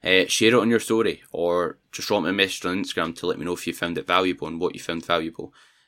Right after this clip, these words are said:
Uh, and any support given is just more encouragement for me to bring out more,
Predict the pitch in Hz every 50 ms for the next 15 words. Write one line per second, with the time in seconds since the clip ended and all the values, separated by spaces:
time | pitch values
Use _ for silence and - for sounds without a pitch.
0 | _ - 82 85 85 85 82 80 - - 92 92 95 107 117 123 113 - - 95
1 | - 110 110 104 92 113 107 104 117 117 - - 85 - - 98 92 - 101 95
2 | 95 95 90 - - 95 92 90 95 92 92 87 - - 87 87 90 92 90 -
3 | 90 80 - 87 82 82 87 87 90 90 90 - _ _ _ _ _ _ _ _
4 | _ _ _ - 101 101 95 95 95 95 87 - -